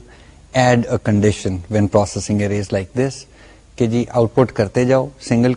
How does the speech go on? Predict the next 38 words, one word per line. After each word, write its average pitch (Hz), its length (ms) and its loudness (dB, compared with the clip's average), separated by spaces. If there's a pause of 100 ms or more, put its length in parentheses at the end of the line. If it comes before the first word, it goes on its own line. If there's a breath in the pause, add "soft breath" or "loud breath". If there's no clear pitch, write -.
character 104 420 0
at 107 200 -2
a 101 180 -4
time 110 140 -6 (520 soft breath)
till 139 100 6
the 120 180 2
null 113 200 2
string 107 400 -4
is 98 220 -4
reached۔ 104 360 -6 (600 soft breath)
جب 127 240 0
آپ 123 360 -2
پہلا 131 260 4
آلٹرنیٹو 110 580 2
لیتے 98 300 -4
ہیں، 113 200 -6 (280)
which - 160 -6
says 113 100 2 (160)
C 127 180 4
out 117 260 -2
less - 180 -4
than, 107 160 -2
less 104 260 -4
than 101 220 0
name, 107 180 0 (560)
semicolon، 110 500 2 (640 soft breath)
تو - 100 -6 (100)
automatically 143 680 2
C 127 280 -2
out 120 180 0
does 107 240 0
this 101 340 -6
for 90 120 -2
you۔ 85 140 -16 (600 soft breath)
وہ 120 140 2
نیم 120 320 4
میں 131 160 4
سے 127 280 -4